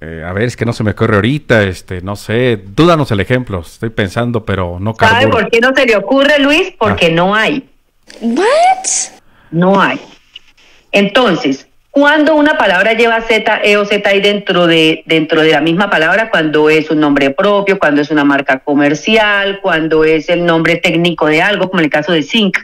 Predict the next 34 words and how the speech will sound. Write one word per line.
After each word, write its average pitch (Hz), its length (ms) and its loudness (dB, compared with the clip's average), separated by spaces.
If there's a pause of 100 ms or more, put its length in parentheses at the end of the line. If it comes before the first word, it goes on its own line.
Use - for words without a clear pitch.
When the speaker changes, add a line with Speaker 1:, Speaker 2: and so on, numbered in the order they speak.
Speaker 2:
que 156 220 0
es 151 120 -4
el 170 240 0 (240)
elemento 170 440 2
Speaker 1:
Ujú. - 80 -8
Speaker 2:
químico, 214 800 0 (340)
eh, 190 440 2
cuando 196 220 0
es 190 100 -2
un 220 100 0
anglicismo, 214 840 0
como 196 160 0
la 160 240 0
palabra 160 320 0
zigzag, 196 640 -4
que 170 160 0
es 151 120 -4
una 175 180 0
palabra 151 340 0
que 165 120 -2
viene 151 240 2
de 160 80 2
otro 143 220 -2
Speaker 3:
What? 156 60 4
Speaker 2:
idioma, 208 460 2 (300)
pero 277 280 2
en 302 120 2
español, 277 880 0
nuestras 165 340 -4
palabras 165 380 -2
raíces, 202 520 -2
nuestras 160 320 -4
palabras 156 420 -2
matrices, 208 680 -2